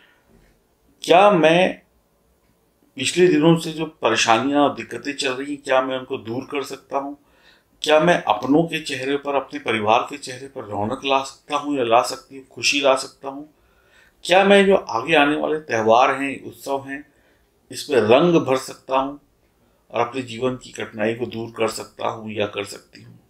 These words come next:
क्या मेरे अंदर भी वो सब कुछ है जो सफल व्यक्तियों के अंदर होता है? अगर है, तो मुझे मिलता क्यों नहीं?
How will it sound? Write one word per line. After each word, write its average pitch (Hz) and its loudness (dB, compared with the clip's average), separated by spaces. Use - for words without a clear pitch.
क्या 175 4
मेरे 117 6
अंदर 170 4
भी 170 -2
वो 170 -12
सब 151 -6
कुछ 160 -12
है 170 -8
जो 139 -10
सफल 127 -2
व्यक्तियों 135 -2
के 143 -10
अंदर 143 -2
होता 139 -4
है? 151 -8
अगर 135 -2
है, 165 0
तो 151 -2
मुझे 151 0
मिलता 131 2
क्यों 110 -6
नहीं? 101 -14